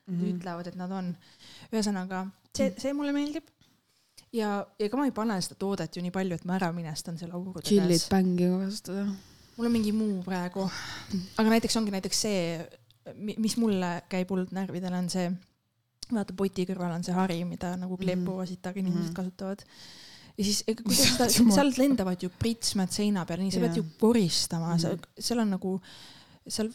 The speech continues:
Speaker 1: nagu see anum, kuhu see läheb, kui seal on
Speaker 2: Mhm.
Speaker 1: mingi kakavesi või midagi, sa pead ju seda puhastama.
Speaker 2: Aa, ei, seda ei puhastata, mina puhastan seda
Speaker 1: Mina
Speaker 2: nagu mingi
Speaker 1: puhastan
Speaker 2: friik
Speaker 1: ka.
Speaker 2: lihtsalt. Ma ei suuda ju, kuidas ma saan selle sinna jätta lihtsalt, kui ma sellega
Speaker 1: See on
Speaker 2: nagu kõige
Speaker 1: nii
Speaker 2: räpasemat asja koristan.
Speaker 1: Täpselt.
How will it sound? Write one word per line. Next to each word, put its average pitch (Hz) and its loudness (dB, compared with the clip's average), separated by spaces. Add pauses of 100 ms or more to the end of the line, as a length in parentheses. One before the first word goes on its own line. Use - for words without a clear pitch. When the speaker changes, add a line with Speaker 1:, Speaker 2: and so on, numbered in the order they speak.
(320)
Speaker 1:
nagu 202 -4
see 208 2
anum, 226 4
kuhu 185 -2
see 180 0
läheb, 202 -2
kui 190 0
seal 180 2
on 185 4
Speaker 2:
Mhm. 180 0
Speaker 1:
mingi 185 -4
kakavesi 185 -2
või 165 -4
midagi, 180 -2
sa 190 -4
pead 214 -4
ju 190 -4
seda 190 -2
puhastama. - -2
Speaker 2:
Aa, 170 4
ei, 170 4
seda 196 4
ei 156 4
puhastata, 156 0
mina 170 2
puhastan 151 -2
seda 143 -4
Speaker 1:
Mina 240 6
Speaker 2:
nagu 165 2
mingi 185 6
Speaker 1:
puhastan 175 0
Speaker 2:
friik 185 2
Speaker 1:
ka. 220 -2
Speaker 2:
lihtsalt. 156 0 (280)
Ma 175 4
ei 185 8
suuda 190 4
ju, 147 2 (400)
kuidas 190 4
ma 160 -2
saan 160 0
selle 147 -2
sinna 147 -2
jätta - -2
lihtsalt, 139 -8
kui 143 -4
ma 143 0
sellega 143 0
Speaker 1:
See - -4
on - 2
Speaker 2:
nagu 220 4
kõige 269 10
Speaker 1:
nii 156 6 (180)
Speaker 2:
räpasemat 151 0
asja 160 0
koristan. 147 0
Speaker 1:
Täpselt. - -10